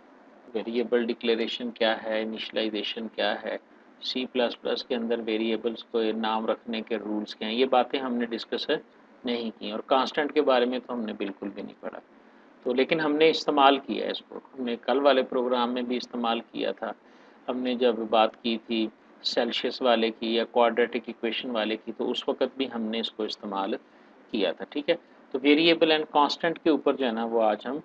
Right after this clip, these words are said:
बात करेंगे कि variable और constant क्या होता है। अगर हम बात करें सबसे पहले variable की,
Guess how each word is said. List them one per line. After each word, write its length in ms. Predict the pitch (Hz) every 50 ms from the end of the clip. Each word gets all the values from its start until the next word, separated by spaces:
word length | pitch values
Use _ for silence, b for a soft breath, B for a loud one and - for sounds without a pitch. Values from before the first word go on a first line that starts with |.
| _ _ - - - - - -
बात 280 | 127 120 117 117 - -
करेंगे 380 | - 120 113 113 117 117 120
कि 140 | 113 - 127
variable 520 | 110 110 110 107 110 110 113 107 - 113
और 100 | 117 113
constant 480 | 113 - - 101 98 95 - - 110 101 - _
क्या 120 | - 95
होता 260 | 92 87 - _ - -
है। 60 | 113 B B B B B B B B B -
अगर 180 | 139 147 165
हम 140 | 180 180 180
बात 240 | 170 160 160 165 -
करें 340 | - - 170 175 175 175 - - - - - - - - - - - - -
सबसे 360 | - - 165 160 - - 175
पहले 260 | - 165 156 156 156
variable 520 | 147 139 131 127 131 135 143 139 139 139 131
की, 220 | - - 120 107